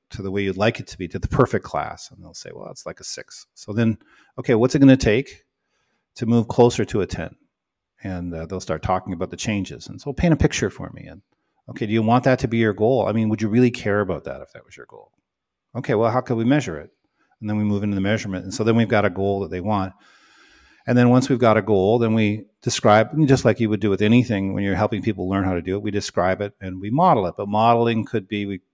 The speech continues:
watch a video, or could be we go watch another teacher, or I could go into your class. It depends on what works for that teacher. Then they try it out. Probably doesn't work. And so then you have to make adaptations, because the first attempts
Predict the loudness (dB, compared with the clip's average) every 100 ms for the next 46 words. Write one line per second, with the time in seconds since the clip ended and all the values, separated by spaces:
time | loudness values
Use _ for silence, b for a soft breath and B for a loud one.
0 | -10 -8 -8 -8 -2 2 4 4 4 0
1 | -2 -6 -12 _ _ _ _ _ -14 -8
2 | -6 -6 -4 0 0 0 -2 -6 -6 -6
3 | -6 -6 -6 -8 -10 -10 -6 -6 -6 -8
4 | -4 -2 -2 -6 -16 -20 _ -4 -2 -2
5 | -2 -4 -4 -10 -8 -6 -6 -6 -10 -12
6 | -12 -14 _ _ _ _ -4 4 4 6
7 | 8 8 6 2 -2 _ _ _ _ _
8 | b b b b _ _ _ 0 2 2
9 | 0 2 0 -2 -6 _ _ _ _ _
10 | _ -12 -8 -4 -2 -2 -2 -4 -4 -2
11 | 0 0 0 0 -2 -2 -8 -16 -20 -18
12 | -14 -14 -14 -10 -4 -4 -4 -6 -6 -6
13 | -8 -14